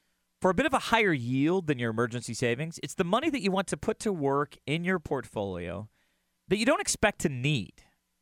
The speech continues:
However, if you ran out of your emergency savings, you'd go here next. It's the money that you can touch if you have to, but you don't expect to need to touch it.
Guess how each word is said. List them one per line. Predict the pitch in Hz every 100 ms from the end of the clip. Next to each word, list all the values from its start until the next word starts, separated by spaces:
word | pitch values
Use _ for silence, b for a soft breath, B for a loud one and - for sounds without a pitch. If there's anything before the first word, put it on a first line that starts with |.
| _ -
However, | 165 185 226 185
if | 160
you | 156 135
ran | 170 240 247
out | 240
of | 175
your | 139
emergency | 120 117 113 104 113
savings, | 120 104 110
you'd | 135
go | 131 185
here | - 185 135
next. | 123 120 - -
It's | - -
the | 185
money | 254
that | 262 185
you |
can | 180 151
touch | - 208 -
if | 147
you | 131
have | - 214 -
to, | 208
but | 156
you | 151
don't | 147
expect | 135 - 143 -
to |
need | 127 123
to | 95
touch | 92 -
it. | -